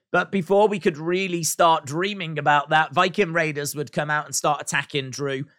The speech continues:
That would bring out Sheamus, and obviously this segment ends with a big brawl. Then we went backstage and we had Santos Escobar, uh,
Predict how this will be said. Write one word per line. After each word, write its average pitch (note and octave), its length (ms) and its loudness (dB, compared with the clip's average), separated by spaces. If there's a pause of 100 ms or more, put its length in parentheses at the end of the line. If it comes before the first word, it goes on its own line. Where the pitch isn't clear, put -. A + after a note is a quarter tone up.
(140)
That F3+ 160 4
would F#3 140 -4
bring D3+ 260 0
out C3 160 0
Sheamus, B2 560 -4
and A#2 260 -8 (140)
obviously A#2+ 500 -4 (220)
this A#2+ 140 -4
segment B2 460 -6
ends B2 380 -6
with A#2+ 160 -2
a A2+ 60 -4
big B2 340 -4 (160)
brawl. B2+ 640 -4 (680)
Then G3 160 4
we B3 120 -4
went A#3+ 200 0
backstage F3 680 0
and D3 80 -6
we D#3 60 -8
had D3+ 180 -4
Santos D#3+ 560 -4
Escobar, A#2+ 760 -4 (260)
uh, B2 160 -2